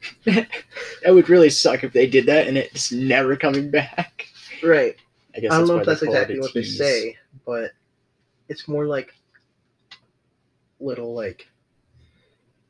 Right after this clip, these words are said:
Speaker 2: I guess, breadcrumbs.
Speaker 1: Subtle
Speaker 2: Subtle, like,
Speaker 1: hints, maybe.
Speaker 2: Yeah. I don't know if I'd consider them to be, like, hints at
Speaker 1: Yeah,
Speaker 2: something
Speaker 1: that's too
Speaker 2: because
Speaker 1: strong.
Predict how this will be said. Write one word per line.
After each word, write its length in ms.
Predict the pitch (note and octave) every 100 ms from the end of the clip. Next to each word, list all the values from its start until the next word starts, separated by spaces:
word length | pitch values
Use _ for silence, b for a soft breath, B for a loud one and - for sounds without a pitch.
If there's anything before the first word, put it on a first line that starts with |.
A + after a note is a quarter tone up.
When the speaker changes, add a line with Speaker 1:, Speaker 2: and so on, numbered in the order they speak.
| _ _ _ _ _ _ _ _ _ _ _ _ _ _ _ _
Speaker 2:
I 80 | C3+
guess, 480 | A2+ A2+ - - -
breadcrumbs. 800 | G2 G#2+ G#2+ - - G#2+ G#2 G#2+ -
Speaker 1:
Subtle 880 | - - - - C3 B2 A#2 A#2 B2
Speaker 2:
Subtle, 440 | - A#2+ G#2 G#2+ -
like, 140 | G2
Speaker 1:
hints, 300 | A#2 A2+ -
maybe. 420 | A#2 A2+ A#2 A2+ b b b _
Speaker 2:
Yeah. 400 | A2+ G#2 G#2+ - - _ _ _ -
I 60 |
don't 180 | C#3 C#3+
know 60 | C#3
if 100 | C3
I'd 140 | C3+
consider 420 | C3 B2 - A#2+ A#2+
them 180 | A#2+ A#2
to 80 |
be, 120 | - A2+
like, 180 | G#2
hints 480 | - - A2+ - -
at 60 | B2
Speaker 1:
Yeah, 160 | A2+
Speaker 2:
something 160 | G#2+ A2
Speaker 1:
that's 180 | A#2 G#2
too 100 | C3
Speaker 2:
because 200 | C3+ A2+
Speaker 1:
strong. 300 | - G#2+ G#2+